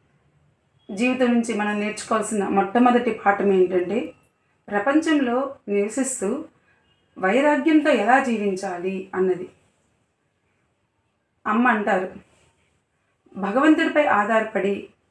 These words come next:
జీవించాలి" అని. భగవంతుడు, ఈ ప్రపంచం అనేది భగవంతుడి లీల, మనం అందులో పావులము. దుఃఖాలు అనేవి మన జీవితం నుండి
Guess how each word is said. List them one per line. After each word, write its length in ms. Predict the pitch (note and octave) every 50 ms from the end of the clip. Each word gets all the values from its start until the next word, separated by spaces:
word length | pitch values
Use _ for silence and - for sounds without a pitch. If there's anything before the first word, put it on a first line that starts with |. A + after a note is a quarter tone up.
| _ _ _ _ _ _ _ _ _ G3
జీవించాలి" 800 | F#3 A3 A3+ G#3+ G#3+ G#3 G3 - G3+ F#3+ F#3 F#3 G3 F#3+ F3+
అని. 140 | F3 F3 F3 - _ _ _ _ _ _ _ _ _ _ _ _ _ _ _ _ _ - - - - - - - - - _ - - - _ _ _ _ _
భగవంతుడు, 640 | G#3+ F#3+ F#3+ G3+ G#3+ C4 D4+ D#4+ D#4+ D#4 D#4 C#4+ C#4+ C#4 C4 - - D#4+ - - - A#3
ఈ 100 | A3+ A#3
ప్రపంచం 460 | - A#3+ G#3+ G#3 C4+ C#4 C#4 C#4 C#4
అనేది 260 | B3+ A#3+ A#3 A#3+ B3+
భగవంతుడి 540 | G#3 F#3+ G3+ G#3 A3 A#3 A#3 A#3 A#3+ G#3 A3+
లీల, 340 | G3 F#3+ F#3+ G3 G3+ F#3 F#3 - - _ G3+
మనం 460 | G#3 G#3+ A#3+ B3 A#3 A3+ A#3 - - _ _ _ _ _ _ _ _ _ -
అందులో 260 | G#3 A3+ A#3 A#3+ A#3+
పావులము. 640 | A#3+ - - G3+ G3 G#3 A#3 A#3 G#3+ F3+ F3+ F3+ F#3 - _ _ _ _ _ _ _ _ _ _ _ _ _ _ _ _ _ _ _ -
దుఃఖాలు 580 | G3 F#3+ - - - D4+ D4+ D#4+ D#4+ D#4+ D#4+ D#4+
అనేవి 680 | D4 C4+ C#4 C#4+ C#4+ C4 A#3+ A3 A3 A#3+ C4 C4+ C4+ - _ _ _ _ _ _
మన 480 | - G#3+ G#3 A3 A3 G#3+ G#3 G#3 G#3 A#3+ - - _ _ -
జీవితం 500 | F#3 G#3+ B3 B3+ C#4 C#4 C#4+ C#4 C4+ B3+
నుండి 540 | B3+ B3 A#3+ A3 G3+ G3+ G#3 A3 A#3 -